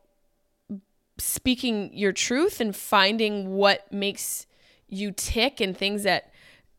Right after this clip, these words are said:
make you unique. So focus on that instead of the coffee.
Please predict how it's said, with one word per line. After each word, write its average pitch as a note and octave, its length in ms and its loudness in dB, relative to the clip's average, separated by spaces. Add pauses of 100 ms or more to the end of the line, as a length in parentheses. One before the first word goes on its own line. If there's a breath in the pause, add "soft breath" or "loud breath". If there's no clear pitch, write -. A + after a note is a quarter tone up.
(160)
make G#3 340 2
you G3+ 640 0 (560)
unique. G3 680 0 (240)
So G#3+ 540 2 (280)
focus F4 400 2
on D#4+ 140 4
that B3 180 4
instead G#3 280 -2
of F#3 80 -2
the - 80 -14
coffee. A#3+ 600 0